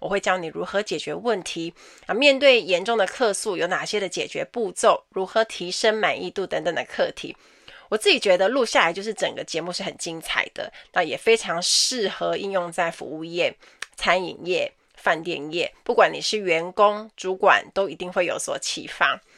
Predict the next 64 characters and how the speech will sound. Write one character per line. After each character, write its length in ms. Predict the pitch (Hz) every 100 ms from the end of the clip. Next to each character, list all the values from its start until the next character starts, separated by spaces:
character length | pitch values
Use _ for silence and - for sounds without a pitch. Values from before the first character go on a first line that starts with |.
| _ -
那 100 | 277
如 100 | 269
果 120 | 277
你 100 | 247
也 80 | 247
喜 240 | 254 175
歡 140 | 185 214
聽 120 | 240
我 80 | 202
的 80 | 165
Podcast 420 | - 196 226 208
節 260 | - 170
目， 240 | 160 180 175
這 100 | 247
個 80 | 233
音 180 | 233
頻 160 | 220 185
課 160 | 220 185
程 240 | 180 151
你 140 | 170
一 40 | 170
定 120 | 226
也 100 | 185
會 160 | 165 196
覺 160 | 170
得 80 | 143
很 320 | 165 190 165 - _
精 320 | - 180 151 -
彩。 360 | - - - - - - -
我 40 |
自 120 | -
己 100 | 339
試 220 | - 277
聽 240 | 254 247 240
後， 120 | 247
我 120 | 175
真 120 | 240
的 60 | 254
覺 160 | 185 156
得 180 | 156 - -
在 240 | - 240 208
那 120 | 202
種 220 | 180 -
專 200 | - 226
業 140 | 254 226
的 60 |
設 240 | 170 - 196
備 160 | 180
錄 160 | 196 175
起 200 | 151 151
來， 100 | 120
我 80 | 143
覺 60 |
得 60 | 175
我 60 | 135
的 80 |
聲 220 | - - 175
音 100 | 175
更 180 | 214 170
飽 260 | - 147 156
滿、 200 | 170 160
更 140 | 170
好 300 | 165 - - -
聽。 260 | - -